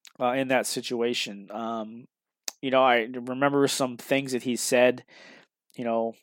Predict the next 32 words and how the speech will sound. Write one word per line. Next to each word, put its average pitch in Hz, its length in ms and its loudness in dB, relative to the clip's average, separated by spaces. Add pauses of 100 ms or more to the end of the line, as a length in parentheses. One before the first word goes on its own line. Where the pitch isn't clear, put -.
uh, 110 400 -4
through 143 300 0
the 131 80 -2
years. 135 680 0
One 127 220 -2
of 123 100 0
'em 123 120 0
was 120 260 -2
that, 117 300 -6
uh, 117 40 0
a 117 160 0
lot 123 200 4
of 127 80 0
times 127 340 -2
at 113 60 -8
the 120 100 -2
end 117 100 -4
of 120 80 -6
games, 120 400 -6
John 117 260 -6
Tortorella 113 600 0 (400)
would 120 200 -4
put, 139 260 4 (500)
uh, 104 200 -10
Dingman's 131 560 -6
line 123 540 0 (540)
over 135 600 2
the 127 80 -6
boards 127 500 2
and 127 120 -10
say, 110 480 -2 (120)
his, 123 380 -4